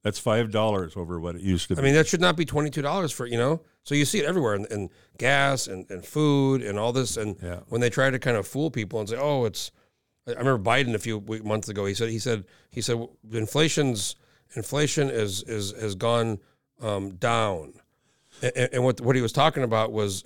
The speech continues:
Speaker 2: or no, it, it wasn't down. It was inflation has only gone up by this much. And what he was talking about was the month over month. So it's still, like, eight percent.
Speaker 1: Well,
Speaker 2: But they're
Speaker 1: but
Speaker 2: trying to say, "Oh, it's barely gone up from, from this
Speaker 1: But
Speaker 2: high,"
Speaker 1: Jeff,
Speaker 2: you know?
Speaker 1: Jeff, that's the rate of inflation.
Speaker 2: Right.
Speaker 1: That's on top of it. That doesn't,
Speaker 2: Correct.
Speaker 1: that doesn't stop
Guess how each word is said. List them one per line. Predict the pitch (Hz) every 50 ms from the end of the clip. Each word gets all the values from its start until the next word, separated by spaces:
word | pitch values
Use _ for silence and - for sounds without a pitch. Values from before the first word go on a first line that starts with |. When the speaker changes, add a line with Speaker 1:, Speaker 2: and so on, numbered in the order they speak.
| -
Speaker 2:
or | 135
no, | 131 139 135 127 120 120
it, | 127
it | 131
wasn't | 127 143 156 135 120
down. | 127 120 120
It | 110
was | 107 113 113
inflation | 110 107 - - 151 160 151 - 151
has | 139 127 117
only | 123 120 127 131
gone | 120 120 117
up | 123 120
by | 101 107 101
this | 113 110 -
much. | 113 107 101 101 95
And | 104 98 95 - _ _ - - - _ _
what | - 127
he | 123
was | 123 113
talking | - 139 139 151 143
about | 131 120
was | 110 110 101
the | 104 110 104
month | 101 110 123 127 -
over | 135 120 104 110
month. | 107 113 135 120 104
So | - 123 117
it's | 110 -
still, | - - 185
like, | 185 139 117
eight | - 139 151 120 -
percent. | 110 101 - 151 147 127 95 - - _ _ _ _
Speaker 1:
Well, | - 123 131 131 127
Speaker 2:
But | 120 127
they're | 151 156
Speaker 1:
but | -
Speaker 2:
trying | 170 151
to | 143 127
say, | 127 139
"Oh, | 165 190 170
it's | 135 113
barely | 107 104 151 175 190 190 185
gone | 151 156 147 151 151
up | 151 151 135 - - _ _ _ _
from, | - - 135 131 131
from | - 135 131
this | 131 120 107 - 131
Speaker 1:
But | 120 107 120
Speaker 2:
high," | 113 131 143 170 170 147 - 123 95
Speaker 1:
Jeff, | 87
Speaker 2:
you | 92 101
know? | 101
Speaker 1:
Jeff, | 110 135 143 135 101 - - -
that's | 135 117 117 117 - -
the | - 120
rate | 101 101 104 113 135 151 151
of | 143 113
inflation. | 104 95 90 - - 90 85 85 82 - - - - - 107
Speaker 2:
Right. | 135 139 123 104 92
Speaker 1:
That's | - - 110 131 139 -
on | 151 117 113 110 101
top | - - - 127 123 143 151 -
of | 110 87
it. | 90 85 - -
That | - 95 127 151 -
doesn't, | - 135 123 151
Speaker 2:
Correct. | 156 135 98 87
Speaker 1:
that | 110 120 135 -
doesn't | 165 135 104 110 95 85
stop | - - - 123 120 127 117 - _